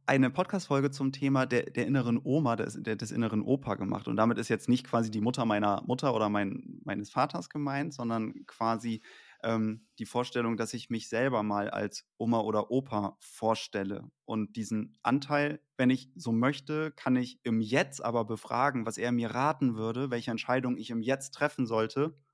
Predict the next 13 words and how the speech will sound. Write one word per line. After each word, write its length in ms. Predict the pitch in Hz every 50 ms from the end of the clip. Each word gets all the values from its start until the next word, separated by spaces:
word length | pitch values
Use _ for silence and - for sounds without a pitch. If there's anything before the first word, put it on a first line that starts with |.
| _ -
um 140 | 127 131 135
irgendwann 380 | 165 190 185 160 143 143 156
mal 160 | 160 156 151
als 240 | - 127 131 - -
dieser 480 | - 147 139 131 131 127 127 110 - _ _ _
Opa 420 | 139 143 - - 180 180 175 180 _ _ - - - - - _ _
quasi 280 | - - 131 131 135 139
ein 100 | 135 135
gutes 340 | 139 151 139 147 135 139 135
Leben 440 | 135 156 160 139 113 110 - - -
gehabt 540 | - 120 104 - 120 - _ - - - _ _ _
zu 300 | - - - 123 104 104
haben. 460 | 107 104 107 104 107 107 107 - -